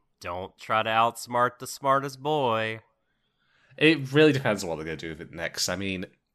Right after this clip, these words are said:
Speaker 2: like I say, the reason that Irene had that original blackmail material, as I remember it from the original story, was just to keep herself safe. Um, it didn't ultimately lead to, like, the king being brought down or anything like that in the
Speaker 1: Mm-hmm.
Speaker 2: story's run.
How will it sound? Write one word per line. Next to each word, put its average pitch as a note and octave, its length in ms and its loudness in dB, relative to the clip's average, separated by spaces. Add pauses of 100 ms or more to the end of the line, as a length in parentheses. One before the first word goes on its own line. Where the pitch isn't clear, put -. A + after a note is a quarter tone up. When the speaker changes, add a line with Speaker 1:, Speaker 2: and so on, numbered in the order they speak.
(180)
Speaker 2:
like C3+ 160 4
I C3 40 -4
say, A2 200 4
the F2+ 100 -4
reason G#2+ 380 0
that F#2+ 140 0
Irene F2+ 260 2
had F2+ 240 0
that E2+ 160 0
original E2+ 340 -8
blackmail E2+ 360 -4
material, E2+ 320 -6
as E2+ 100 -6
I G2 140 0
remember E2+ 440 -4
it D2+ 160 -8
from F#2 220 -10
the F2 140 -10
original F2+ 340 -2
story, - 480 -8 (380)
was D#3 180 0
just - 240 2
to C#3 60 2
keep F2+ 200 -4
herself D2 280 -2
safe. D#2+ 360 -4 (400)
Um, F2+ 520 -2 (840)
it C3 140 -4
didn't C3+ 260 2
ultimately A#2+ 300 0 (140)
lead G#2 100 2
to, - 100 -2
like, F#2+ 220 -2
the - 80 -8
king F#2 260 -6
being F2+ 240 -8
brought F2 300 -6
down G#2+ 280 2
or F2 60 -2
anything E2 340 -8
like D2+ 220 -6
that D#2 220 -8
in D2+ 120 -12
the D2 60 -14
Speaker 1:
Mm-hmm. - 80 -2
Speaker 2:
story's D2+ 420 -4
run. C#2 260 -10